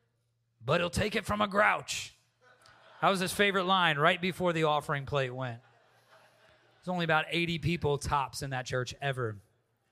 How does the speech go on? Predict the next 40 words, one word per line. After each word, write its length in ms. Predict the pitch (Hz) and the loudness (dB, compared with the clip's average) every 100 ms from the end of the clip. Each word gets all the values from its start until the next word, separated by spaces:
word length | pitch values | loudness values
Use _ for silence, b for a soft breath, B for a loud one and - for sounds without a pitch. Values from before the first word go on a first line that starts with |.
| _ _ _ - b b b b b b | _ _ _ -20 b b b b b b
And 140 | - 127 | -4 0
that 320 | 143 - - | 0 -2 -4
plate 340 | - 147 151 | -2 -2 -2
passed 340 | 147 143 139 - | -2 -2 -2 -2
by 240 | 139 147 | 0 0
every 600 | 139 131 156 143 123 120 | -2 -6 -6 -6 -6 -6
single 440 | 113 - 143 143 135 | -6 -8 -4 -2 -2
one 140 | 127 | -4
of 100 | 123 | -6
them 240 | 110 101 - 113 - | -8 -12 -16 -20 -12
every 320 | 131 135 135 | -8 -6 -8
day, 360 | 131 117 110 98 139 | -8 -8 -10 -12 -10
every 220 | 143 143 | -8 -8
Sunday. 420 | - 127 117 104 _ b b b b b | -8 -8 -10 -12 _ b b b b b
And 140 | 160 | 0
I, 240 | 180 180 175 | 2 2 -2
and 140 | 180 175 | -4 -2
I 80 | |
love, 480 | 180 185 240 269 170 - | -2 -2 -4 -4 -8 -12
I 120 | 170 | -12
love 400 | 175 208 240 220 | -10 -6 -6 -6
that, 320 | 180 180 165 - _ _ | -6 -6 -6 -14 _ _
you 140 | 160 170 | -10 -4
know, 240 | 156 151 - - _ | -2 -4 -12 -20 _
we 160 | 165 165 | -8 -6
see 640 | - - 208 220 220 196 | -6 -8 -10 -10 -12 -14
the 80 | 156 | -12
Father's 460 | 143 185 170 151 - | -8 -4 -4 -4 -10
heart 380 | - 165 143 - | -10 -8 -8 -8
here. 260 | 135 123 | -8 -6
We 140 | 113 127 | -6 -8
see 520 | - - 208 214 185 B B B | -10 -8 -8 -8 -12 B B B
what 180 | 170 190 | -4 -4
it, 100 | - | -6
what 180 | 156 185 | -6 -6
it 160 | 175 143 | -6 -12
means 520 | 156 170 175 156 - | -12 -10 -8 -10 -10
to 100 | 156 | -8
the 80 | 135 | -8
Lord. 360 | 127 123 104 | -6 -8 -8